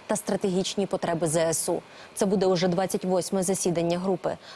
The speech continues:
Попереднє відбулося одинадцятого квітня у Брюсселі. За його результатами оголосили про нові пакети військової допомоги та створення ще однієї коаліції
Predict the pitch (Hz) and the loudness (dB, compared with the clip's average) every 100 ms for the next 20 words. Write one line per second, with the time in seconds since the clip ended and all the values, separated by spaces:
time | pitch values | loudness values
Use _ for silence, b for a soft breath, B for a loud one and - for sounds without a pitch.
0 | B 247 - 190 196 220 180 160 170 190 | B -2 0 0 0 0 0 0 0 0
1 | - 180 175 190 175 - - 185 202 - | 0 0 2 0 0 -4 -4 -4 -4 -2
2 | 170 175 185 170 180 - 165 151 - - | -2 0 0 2 0 0 0 -2 -4 -10
3 | B B - 208 202 208 185 190 185 226 | B B 0 2 2 0 2 2 0 -2
4 | 254 240 196 170 175 175 - 233 226 - | 2 2 2 2 2 2 2 2 2 2
5 | 175 165 165 202 277 - 190 175 160 180 | 0 2 0 0 -2 -2 -2 0 0 0
6 | - - 170 160 160 160 170 208 214 - | 0 -2 0 2 0 0 0 0 -2 -4
7 | B B 190 - 196 196 196 190 - - | B B -4 -2 0 2 2 0 -4 -2
8 | 247 226 175 160 160 160 170 175 170 214 | 0 2 2 2 0 0 0 0 0 0
9 | - 185 | 0 2